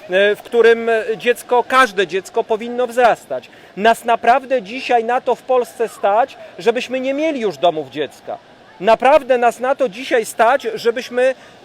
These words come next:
e, odpowiedzieli na realne potrzeby,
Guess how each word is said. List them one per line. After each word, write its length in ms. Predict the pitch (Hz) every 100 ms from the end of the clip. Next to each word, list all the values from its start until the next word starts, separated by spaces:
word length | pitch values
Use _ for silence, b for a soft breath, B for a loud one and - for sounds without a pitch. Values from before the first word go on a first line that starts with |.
| -
e, 100 | 247
odpowiedzieli 640 | 269 262 254 208 269 277
na 160 | 262 269
realne 600 | 277 254 240 285 302 254
potrzeby, 640 | - 175 - 180 165 180